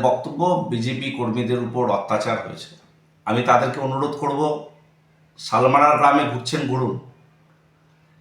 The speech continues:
কিন্তু যেখানে বিজেপি শাসিত রাজ্যগুলোতে বাংলার মানুষ, কোচবিহারের মানুষ, দিনহাটার মানুষরা আক্রান্ত হচ্ছে প্রতিনিয়ত ভিন রাজ্যে শ্রমিকের কাজ করতে গিয়ে সেখানে বাংলা ভাষার কথা বলার জন্যে, তাদের জন্যে আপনারা কি ভূমিকা করছেন?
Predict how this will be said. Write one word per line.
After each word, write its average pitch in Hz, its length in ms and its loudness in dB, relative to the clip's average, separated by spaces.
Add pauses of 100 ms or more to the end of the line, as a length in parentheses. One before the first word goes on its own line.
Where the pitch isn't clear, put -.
কিন্তু 123 280 -2
যেখানে 135 360 2
বিজেপি 123 380 -2
শাসিত 127 340 -2
রাজ্যগুলোতে 127 680 0
বাংলার 123 380 4
মানুষ, 127 280 -2
কোচবিহারের 123 480 4
মানুষ, 120 300 0
দিনহাটার 120 380 0
মানুষরা 113 380 2
আক্রান্ত 123 440 0
হচ্ছে 113 320 -4
প্রতিনিয়ত 113 580 -4
ভিন 110 300 -2
রাজ্যে 107 520 -2 (800)
শ্রমিকের 135 640 -2
কাজ 120 200 2 (100)
করতে 120 260 -8
গিয়ে 107 180 -4
সেখানে 120 400 -2
বাংলা 113 320 2
ভাষার 117 320 -2
কথা 110 200 0
বলার 110 440 -2
জন্যে, 95 380 -8 (600)
তাদের 127 340 2
জন্যে 131 240 0
আপনারা 117 280 2
কি 120 160 -4
ভূমিকা 113 360 -2
করছেন? 101 340 -8